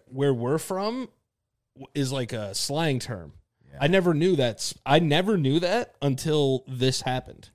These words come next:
Speaker 2: Yeah, with Lizzo, yeah.
Speaker 1: With Lizzo.
Speaker 2: You wanna know what other ones are? Lame apparently is one.
Speaker 1: No, like, you're a lame?
Speaker 2: Yes. Lame is apparently one. Nuts is one.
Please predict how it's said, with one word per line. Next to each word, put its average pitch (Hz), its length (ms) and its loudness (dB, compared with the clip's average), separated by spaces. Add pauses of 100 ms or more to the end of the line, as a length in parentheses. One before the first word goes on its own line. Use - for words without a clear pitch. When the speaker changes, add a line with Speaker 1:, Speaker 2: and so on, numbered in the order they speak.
Speaker 2:
Yeah, 101 160 -8
with 92 160 -10
Lizzo, 87 420 -8
yeah. 85 240 -12 (120)
Speaker 1:
With 127 160 -4
Lizzo. 131 440 0
Speaker 2:
You 104 80 0
wanna 123 140 0
know 131 140 2
what 120 200 0
other 120 220 -2
ones 139 240 -2
are? 165 300 -2 (840)
Lame 107 500 -4
apparently 131 520 -2
is 135 140 -4
one. 135 380 -4
Speaker 1:
No, 131 380 2
like, 113 200 -2
you're 135 180 4
a 120 40 0
lame? 120 540 -6
Speaker 2:
Yes. 104 560 -8
Lame 110 400 -8
is 127 140 -4
apparently 127 400 -4
one. 123 400 -4 (360)
Nuts 104 460 -10
is 127 180 -6
one. 131 420 -6